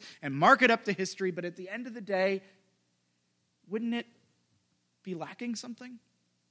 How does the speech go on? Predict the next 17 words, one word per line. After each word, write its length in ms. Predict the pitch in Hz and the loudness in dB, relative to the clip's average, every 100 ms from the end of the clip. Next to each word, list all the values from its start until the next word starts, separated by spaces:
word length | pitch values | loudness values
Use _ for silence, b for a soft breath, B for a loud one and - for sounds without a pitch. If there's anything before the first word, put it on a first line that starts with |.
| _ _ _ _ _ _ _ _ _ _ _ _ _ _ - | _ _ _ _ _ _ _ _ _ _ _ _ _ _ -2
But 160 | 202 | 0
still, 240 | - 339 285 | 4 6 8
it 60 | |
doesn't 240 | 226 247 226 | 8 6 4
exactly 420 | 196 233 226 220 | 6 6 6 2
seem 240 | 196 214 | -4 -4
fair 300 | 185 247 254 | 0 6 8
for 160 | 254 226 | 8 4
me 160 | 202 202 | 2 0
to 60 | |
be 120 | 180 | 0
like, 200 | 196 196 190 | 4 4 8
"Oh, 140 | 277 | 8
we 180 | 233 220 | 8 -2
should 160 | 185 | -6
do 160 | 170 247 | -8 -4
this," 280 | 185 175 | 0 -2